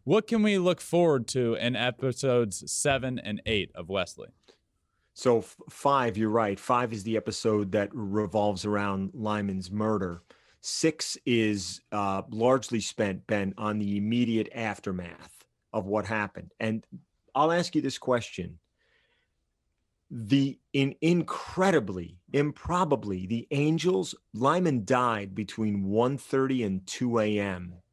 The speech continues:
Speaker 2: on the morning of September twenty-fourth. He was shot late on a Saturday night,
Speaker 1: Mm-hmm.
Speaker 2: died early on a Sunday morning. The Angels played their day game that day. They played an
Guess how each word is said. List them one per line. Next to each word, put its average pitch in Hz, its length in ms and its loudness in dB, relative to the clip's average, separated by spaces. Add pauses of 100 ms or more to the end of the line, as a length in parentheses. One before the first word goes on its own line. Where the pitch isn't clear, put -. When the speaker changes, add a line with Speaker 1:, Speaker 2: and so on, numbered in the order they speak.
(340)
Speaker 2:
on 104 160 0
the 98 60 0
morning 107 400 2
of 98 80 -4
September 104 420 -4
twenty-fourth. 98 640 -4
He 101 100 -6
was 98 140 -4
shot 123 480 0
late 107 400 0 (500)
on 101 120 -4
a 98 60 -4
Saturday 104 440 -2
night, 101 260 -4
Speaker 1:
Mm-hmm. - 80 -12
Speaker 2:
died 107 380 0
early 110 320 -2
on 98 100 -6
a 95 40 -10
Sunday 101 380 -2
morning. 95 400 -4 (880)
The 117 200 -4
Angels 165 460 2
played 135 580 0
their 113 220 2
day 120 400 2
game 92 460 -4 (840)
that 117 280 -2 (240)
day. 95 320 -4 (1300)
They 135 140 4
played 107 720 0 (340)
an 101 140 -6